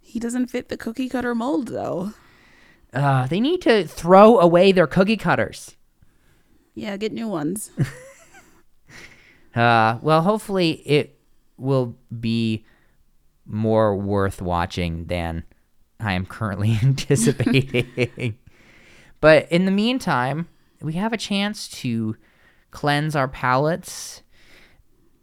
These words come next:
Speaker 2: I don't know if we're going to continue with anything here in the meantime.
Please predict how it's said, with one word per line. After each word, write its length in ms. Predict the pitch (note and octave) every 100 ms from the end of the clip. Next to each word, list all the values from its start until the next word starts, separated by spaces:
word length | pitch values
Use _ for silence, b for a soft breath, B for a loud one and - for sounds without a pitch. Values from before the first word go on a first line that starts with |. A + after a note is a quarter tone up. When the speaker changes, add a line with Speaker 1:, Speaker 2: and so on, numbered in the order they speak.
| _ _ -
Speaker 2:
I 60 | F3
don't 140 | A3+
know 240 | B3+ C#4
if 200 | C#4+ G#3+
we're 220 | - - G#3
going 280 | G#3 G#3 G3+
to 580 | - G#3 G#3 G#3 G3+ F3+
continue 640 | G3+ F#3+ G#3+ A#3 G#3 - A2+
with 160 | B2+ A#2+
anything 500 | A2 A2 G#2+ G2+ G#2+
here 300 | G#2+ F#2 G2+
in 180 | -
the 80 | B2
meantime. 640 | B2 E3 F#3 G2 G2 C3+